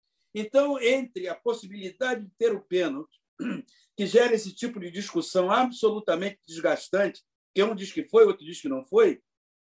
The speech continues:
e o atacante tentar a jogada, ele abre mão. E aí ainda tem o Wexley, que poderia ser, se estivesse mais atento,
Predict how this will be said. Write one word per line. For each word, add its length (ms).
e 120
o 80
atacante 720
tentar 400
a 80
jogada, 580
ele 180
abre 260
mão. 360
E 160
aí 320
ainda 240
tem 200
o 140
Wexley, 560
que 80
poderia 520
ser, 320
se 220
estivesse 500
mais 300
atento, 540